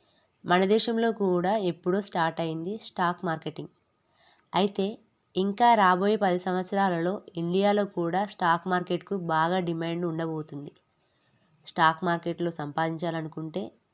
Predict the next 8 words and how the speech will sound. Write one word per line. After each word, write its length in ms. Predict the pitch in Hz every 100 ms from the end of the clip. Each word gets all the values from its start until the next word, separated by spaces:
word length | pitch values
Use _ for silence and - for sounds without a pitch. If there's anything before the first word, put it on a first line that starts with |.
| 165
ముందుగా 420 | 160 165 175 196
దానికోసం 600 | 180 160 156 156 151 185 254 _ _ _ _ _ -
ఒక 180 | 170
డీమాట్ 420 | 180 170 170 185 185
అకౌంట్ 320 | 170 175 170
కావాలి. 440 | 170 151 147 147 - _ _ _ _ - - - _ -
నేను 260 | 208 226
కింద 300 | 226 214 202